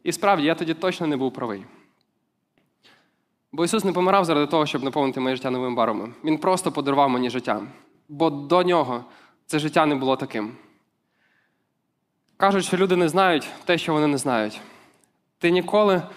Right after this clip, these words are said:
не зрозумієш цінності покаяння, поки ти не зроз-, поки ти не зрозумієш дешевизни свого життя без нього. Ти ніколи не зрозумієш цінності покаяння, поки не зрозумієш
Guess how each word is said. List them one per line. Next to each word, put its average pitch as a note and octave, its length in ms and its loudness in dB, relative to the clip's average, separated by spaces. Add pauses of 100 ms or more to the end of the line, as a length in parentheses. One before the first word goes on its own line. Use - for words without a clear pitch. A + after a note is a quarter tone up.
(180)
не E3 80 0
зрозумієш F3 540 2
цінності F3+ 460 0
покаяння, E3 680 2 (1300)
поки E3+ 260 0
ти E3 160 0
не D#3+ 120 4
зроз-, D3 300 -4 (140)
поки F3+ 260 0
ти F#3 220 -2
не E3+ 100 2
зрозумієш E3 480 2
дешевизни D3+ 640 0
свого C#3+ 300 0
життя C#3 280 -2
без B2+ 180 -4
нього. A2+ 300 -4 (520)
Ти D#3+ 120 2
ніколи F#3+ 340 2
не F#3 80 2
зрозумієш E3+ 520 0
цінності F3 420 0
покаяння, E3 640 2 (480)
поки F3 260 0
не F3 100 2
зрозумієш E3 720 0